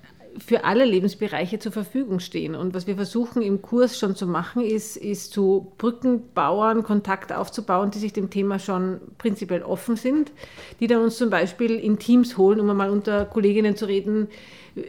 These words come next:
wie stellt sich denn das Leben für zum Beispiel eine Frau, die im Rollstuhl lebt, dar? Oder wie ist es für einen blinden Menschen, sie zurechtzufinden in deiner Institution?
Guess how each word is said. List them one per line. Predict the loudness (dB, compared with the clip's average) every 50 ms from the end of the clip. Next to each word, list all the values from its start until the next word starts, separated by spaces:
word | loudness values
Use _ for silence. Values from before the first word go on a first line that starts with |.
| -8
wie | -6 -6 -2
stellt | 0 0 0 0
sich | 0 0
denn | 0 0
das | 0 0
Leben | 2 2 2 4 2 0
für | 0 0 0 2 4 4 4 2 0 -2 -8 -12 -4
zum | 0 2 2
Beispiel | 4 2 0 0 -2 -2 0
eine | 0 -2
Frau, | -2 -2 -2 -2
die | 0 0
im | 0 0
Rollstuhl | -2 -2 -2 -2 -2
lebt, | 0 0 0 -2 -4 -6 -4
dar? | -2 0 0 0 -2 -2 -2
Oder | -4 -2 -2 -2 0
wie | 0 -2 -2
ist | -4 -4 -6
es | -8 -8 -6
für | -2 0 0 0 0 0 -2 -2 -4 -4 -6
einen | -8 -6 -4
blinden | -2 0 0 0 0 0 -2
Menschen, | -2 -2 -4 -6 -6 -4 -2 -2 -2 -4 -6
sie | -6 -8 -8
zurechtzufinden | -8 -6 -6 -6 -6 -6 -8 -10 -6 -2 -2 -2 -2 -2 -4 -2
in | 0 2 2
deiner | 2 2 0 0 -2
Institution? | -2 -2 -2 -4 -6 -6 -6 -8 -8 -8 -6 -6 -8 -10